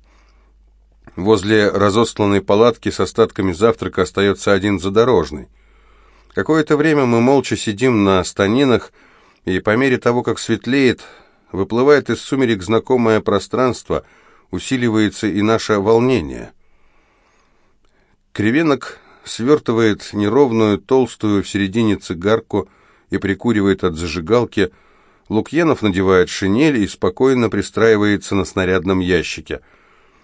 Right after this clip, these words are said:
Как всегда, на рассвете его начинает трясти малярия. На его худом, увядшем лице с глубокими морщинками вокруг рта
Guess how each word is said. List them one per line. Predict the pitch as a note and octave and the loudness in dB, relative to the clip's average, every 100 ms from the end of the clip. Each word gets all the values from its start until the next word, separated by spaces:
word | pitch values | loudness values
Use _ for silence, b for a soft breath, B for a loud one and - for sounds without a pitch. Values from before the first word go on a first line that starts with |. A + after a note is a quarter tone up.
| b | b
Как | - G#2 | -6 -6
всегда, | - A#2+ A#2+ D#3+ | -4 -4 2 2
на | C#3+ | 4
рассвете | B2+ - C3+ C#3+ - | 2 0 -2 -2 0
его | G#2+ A#2 | 2 2
начинает | B2 G2 - A#2+ A2+ | 0 0 0 0 0
трясти | - G#2 - - | -2 -6 -4 -2
малярия. | A#2 A2+ A#2 A2+ D#2 C2 b b b b b | 0 0 0 -2 -2 -6 b b b b b
На | F#2 | 0
его | G#2 A2+ | 2 0
худом, | - A2+ B2+ B2 G#2+ | -2 0 2 4 2
увядшем | G2 A2 A2+ - G2+ | 2 2 2 0 -2
лице | G2 F#2+ - B2+ A#2 F#2 | -2 -4 -2 2 2 2
с | |
глубокими | F2 G2 F#2+ A2 - G2+ | -2 -2 0 0 0 0
морщинками | G2 F#2+ F2+ - A2+ G#2+ F#2+ | 0 0 -2 -4 -4 -4 -2
вокруг | F2+ F#2 - G#2 - | -2 -2 -2 -6 -4
рта | F#2+ - A#2 A#2+ | -6 -2 0 0